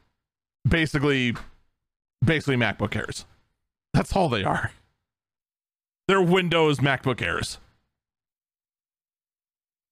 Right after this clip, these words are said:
They have a twelfth gen Core i five, uh, twelve thirty-five U, Iris Z processors, or G P Us, eight or sixteen gigs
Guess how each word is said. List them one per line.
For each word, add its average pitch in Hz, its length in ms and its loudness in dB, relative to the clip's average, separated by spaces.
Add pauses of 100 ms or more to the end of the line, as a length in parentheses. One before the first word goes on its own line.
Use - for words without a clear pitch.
(180)
They 170 260 2
have 175 360 2
a 156 140 0
twelfth 214 340 2
gen 160 380 2
Core 147 260 4
i 135 220 2
five, 127 520 4
uh, 113 140 2 (1300)
twelve 147 260 2
thirty-five 131 540 0
U, 120 420 2 (840)
Iris 202 640 2
Z 135 380 0
processors, 131 1000 0 (100)
or 135 180 2
G 131 220 -2
P 135 140 0 (180)
Us, 156 160 -2 (600)
eight 214 240 0
or 175 120 4
sixteen 196 680 0
gigs 143 520 0